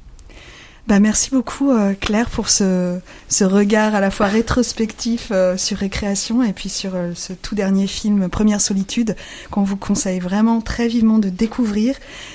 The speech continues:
et ainsi que, que Récréation, euh, bien évidemment, qui, euh, est aussi paru en D V D. Donc, euh,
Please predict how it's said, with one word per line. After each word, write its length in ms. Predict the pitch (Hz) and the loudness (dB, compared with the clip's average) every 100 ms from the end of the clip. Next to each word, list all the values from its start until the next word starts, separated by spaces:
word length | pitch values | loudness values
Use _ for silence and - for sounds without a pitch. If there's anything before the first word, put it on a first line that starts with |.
| - 190 | -10 0
et 440 | 202 202 185 175 190 | 2 2 0 0 0
ainsi 260 | 190 - | 0 0
que, 360 | - 214 180 175 | -6 -6 -4 -6
que 160 | 175 185 | -6 -6
Récréation, 760 | 196 190 202 185 - - 196 | -4 -4 -4 -4 -4 -2 -2
euh, 120 | 180 170 | -2 -4
bien 240 | 190 202 | 0 0
évidemment, 540 | 190 190 185 185 240 - - - - | 0 -2 -2 2 0 -2 -12 -16 -12
qui, 320 | - 302 302 - | -4 -2 0 0
euh, 220 | 185 175 | 0 0
est 100 | 185 | 2
aussi 260 | 180 - 226 | 2 0 0
paru 360 | 208 190 202 | -2 0 0
en 100 | 180 | 2
D 120 | 175 180 | 0 0
V 120 | 190 | -2
D. 140 | 180 | -2
Donc, 300 | 165 160 - | -6 -8 -8
euh, 160 | 165 | -8